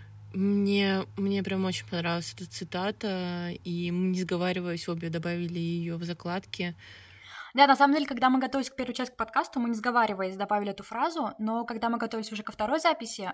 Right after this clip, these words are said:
Speaker 2: а, я обратила внимание, что в части Феретты тоже есть похожая фраза. А, сейчас я вам её зачитаю. Феретта не знала, да, впрочем, не знал этого и Филипп,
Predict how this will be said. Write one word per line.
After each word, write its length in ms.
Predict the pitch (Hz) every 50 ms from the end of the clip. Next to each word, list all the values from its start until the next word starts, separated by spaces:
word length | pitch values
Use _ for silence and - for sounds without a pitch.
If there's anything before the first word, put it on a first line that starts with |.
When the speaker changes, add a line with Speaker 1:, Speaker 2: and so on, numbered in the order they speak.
| -
Speaker 2:
а, 100 | - 196
я 140 | 196 208 233
обратила 300 | 233 254 247 - 262 240
внимание, 360 | 220 214 214 233 269 285 294
что 200 | 277 - - 220
в 160 | 214 - - - - - 220 208
части 280 | - - 262 - - 226
Феретты 320 | - 226 208 247 269 302
тоже 300 | 285 - - 285 269 240 233
есть 200 | 208 226 220 -
похожая 380 | 233 - - 226 - 208 240
фраза. 440 | 233 - - 220 202 185 185 170 175 - - - - - - - - - -
А, 160 | - 202 196
сейчас 220 | 190 - 240 220 -
я 60 | 220
вам 100 | 208 208
её 120 | 214 214
зачитаю. 580 | 202 220 - - - 262 233 190 175 170 170 - _ _ _ _ _ _ _ _ _ _ _ _ _ _ _ _ _ _ _ _ _ _ _ _ -
Феретта 320 | - 240 269 311 311 330
не 120 | 294 285 262
знала, 340 | 233 285 285 254 202 180
да, 100 | 175 214
впрочем, 440 | 208 - - 320 330 - 226 185 180 208
не 100 | 220 220
знал 220 | 214 285 294 294
этого 160 | 285 262 226 240
и 60 | 226
Филипп, 340 | 233 247 233 196 175 -